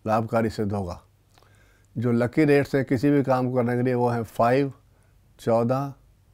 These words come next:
और तेईस। और lucky days for them will be Wednesday। The preferable color which they can use is green। And whatever dealings they do in the life in this particular year, it should be done in the early morning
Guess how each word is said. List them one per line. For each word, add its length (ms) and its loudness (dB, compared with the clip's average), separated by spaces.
और 260 -2
तेईस। 320 0
और 160 -4
lucky 340 0
days 240 4
for 140 0
them 160 0
will 180 2
be 140 0
Wednesday। 600 -2
The 140 -4
preferable 560 2
color 440 2
which 200 -4
they 120 2
can 200 0
use 300 2
is 80 0
green। 300 0
And 220 -4
whatever 380 4
dealings 480 0
they 440 -2
do 140 2
in 100 2
the 80 2
life 480 0
in 160 0
this 160 4
particular 800 0
year, 500 4
it 120 -4
should 280 0
be 80 0
done 220 0
in 140 -2
the 160 2
early 160 0
morning 500 0